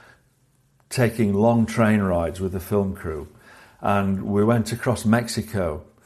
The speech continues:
on what had been the great state railway, F N M, Ferrocarriles Nacionales de Mexico, the, the, the, the, the railway system,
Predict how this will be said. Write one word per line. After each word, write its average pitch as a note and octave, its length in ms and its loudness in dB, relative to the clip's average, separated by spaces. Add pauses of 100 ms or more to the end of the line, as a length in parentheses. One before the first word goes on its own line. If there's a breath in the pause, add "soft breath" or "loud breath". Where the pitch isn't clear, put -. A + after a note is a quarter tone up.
(300 soft breath)
on G2+ 260 0
what G2 260 2
had A2 260 0
been F2+ 240 0
the F2 80 -2
great G2+ 400 -2
state - 580 -2
railway, F2+ 600 -2
F G2+ 340 -4
N F#2 300 -4
M, F#2+ 240 -2
Ferrocarriles G2 1120 0
Nacionales F#2+ 720 -2
de F2+ 100 -4
Mexico, F2 640 -8 (440 loud breath)
the, - 100 -4
the, A2 200 -2
the, G#2+ 240 -2
the, G2+ 280 4
the G#2 260 2
railway A2+ 400 6
system, G2+ 760 0